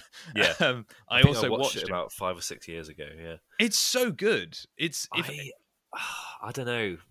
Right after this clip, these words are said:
Speaker 2: There's,
Speaker 1: Ooh.
Speaker 2: I, yeah, I, I think maybe the things that I don't like about it are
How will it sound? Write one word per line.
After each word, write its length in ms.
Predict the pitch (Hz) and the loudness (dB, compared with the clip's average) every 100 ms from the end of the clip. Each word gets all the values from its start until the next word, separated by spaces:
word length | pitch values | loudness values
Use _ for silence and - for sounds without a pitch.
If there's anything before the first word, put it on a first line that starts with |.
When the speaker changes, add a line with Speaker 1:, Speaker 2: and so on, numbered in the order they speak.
| - | -4
Speaker 2:
There's, 200 | 110 156 | 0 6
Speaker 1:
Ooh. 300 | 170 202 240 | 10 10 8
Speaker 2:
I, 520 | 226 190 139 107 90 | 4 4 2 -2 -6
yeah, 340 | 87 120 101 87 _ | -4 0 0 -2 _
I, 560 | 107 117 120 120 113 107 _ _ _ _ _ _ _ _ | -2 0 0 -2 -8 -12 _ _ _ _ _ _ _ _
I 80 | 107 | -8
think 260 | - 160 139 _ _ _ _ _ _ _ | -2 -4 -4 _ _ _ _ _ _ _
maybe 720 | 123 113 113 110 104 101 101 - | -2 0 0 -2 -4 -4 -6 -8
the 100 | 110 | 2
things 540 | - 110 107 101 - | 4 4 -2 -10 -6
that 140 | 98 - | -6 -6
I 220 | 101 95 | -4 -4
don't 200 | 92 80 | -4 -6
like 260 | 92 92 | -6 -6
about 280 | - 80 78 | -8 -12 -10
it 160 | 76 - | -12 -12
are 140 | - | -12